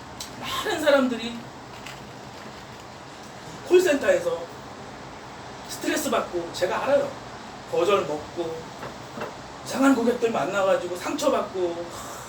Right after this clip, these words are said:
우울증 걸리고 이런 거를 경험을 저도 해봤어요. 그래서 여러분들은 그러지 말아야겠다. 어? 여러분들만큼은 진짜 실적이 많이 나와서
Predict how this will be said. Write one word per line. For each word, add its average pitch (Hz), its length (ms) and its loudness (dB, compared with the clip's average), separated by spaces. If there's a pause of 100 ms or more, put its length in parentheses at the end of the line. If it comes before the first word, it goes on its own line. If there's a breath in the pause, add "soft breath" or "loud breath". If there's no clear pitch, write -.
(360 loud breath)
우울증 254 380 4
걸리고 170 520 0
이런 294 240 0
거를 262 200 0
경험을 269 420 8
저도 202 200 0
해봤어요. 349 420 -4 (1400)
그래서 302 360 4 (640)
여러분들은 339 880 10
그러지 285 320 4
말아야겠다. 240 580 6
어? - 680 -8 (400)
여러분들만큼은 339 1200 8
진짜 - 340 4
실적이 302 720 2 (460)
많이 294 260 4
나와서 277 480 8